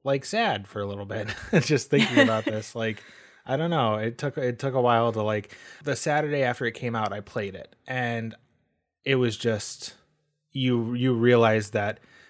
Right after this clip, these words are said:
Speaker 1: and this is an opinion a lot of people have, it's not a fun game. Like, it's not a, it's not a fun experience. Not once when I was playing this game. It's
Speaker 2: Yeah.
Speaker 1: enjoy-, it's enjoyable. It's very,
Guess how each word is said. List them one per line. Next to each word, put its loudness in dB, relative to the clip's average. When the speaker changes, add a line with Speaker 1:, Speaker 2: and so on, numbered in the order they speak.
Speaker 1:
and 0
this 2
is 2
an 4
opinion -2
a -2
lot -2
of -10
people -6
have, -8
it's -4
not 2
a -2
fun -6
game. -10
Like, 0
it's 0
not 4
a, 2
it's -6
not 0
a 0
fun -4
experience. -8
Not -4
once 2
when 2
I 6
was 6
playing 2
this -2
game. 2
It's 2
Speaker 2:
Yeah. 2
Speaker 1:
enjoy-, 6
it's 2
enjoyable. 4
It's -4
very, 2